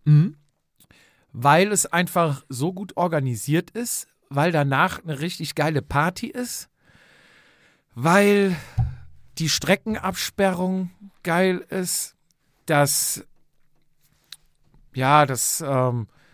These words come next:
Speaker 2: Ambiente, also die, dieses Theater mit den Riesensäulen finde ich einfach so beeindruckend.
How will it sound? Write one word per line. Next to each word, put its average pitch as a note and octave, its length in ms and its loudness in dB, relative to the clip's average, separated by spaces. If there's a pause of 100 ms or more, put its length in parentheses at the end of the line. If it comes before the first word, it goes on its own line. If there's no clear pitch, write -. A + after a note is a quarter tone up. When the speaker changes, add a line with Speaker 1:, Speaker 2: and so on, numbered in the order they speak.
(260)
Speaker 2:
Ambiente, C#3+ 680 0
also C#3+ 180 0
die, B2+ 260 -2 (800)
dieses - 280 -6
Theater F#3 640 2
mit D#3+ 200 -2
den C#3+ 120 2
Riesensäulen D#3+ 840 -2
finde E3+ 240 -10
ich - 160 -12
einfach C#3+ 380 -4
so D3+ 280 -2
beeindruckend. D3 1000 -2